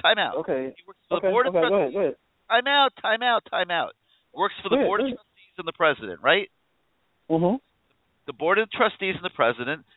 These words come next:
Speaker 1: have told him, "Blake, Al Golden's coming back."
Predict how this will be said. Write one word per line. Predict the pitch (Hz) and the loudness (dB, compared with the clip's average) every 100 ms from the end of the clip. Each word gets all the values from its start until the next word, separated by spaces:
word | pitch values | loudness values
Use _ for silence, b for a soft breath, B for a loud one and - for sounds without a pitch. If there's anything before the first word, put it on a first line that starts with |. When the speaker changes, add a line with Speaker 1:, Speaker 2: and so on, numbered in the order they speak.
| - | 0
Speaker 1:
have | 151 - | 0 0
told | - 131 120 | -4 -6 -6
him, | 135 127 | -10 -10
"Blake, | 98 92 127 - - - _ _ _ _ _ _ - | -8 -4 -4 -4 -14 -18 _ _ _ _ _ _ -14
Al | - 185 208 | 0 0 0
Golden's | 196 220 196 180 - | -6 -6 -6 -10 -4
coming | 190 208 196 | -2 0 2
back." | 247 214 - | 4 2 -4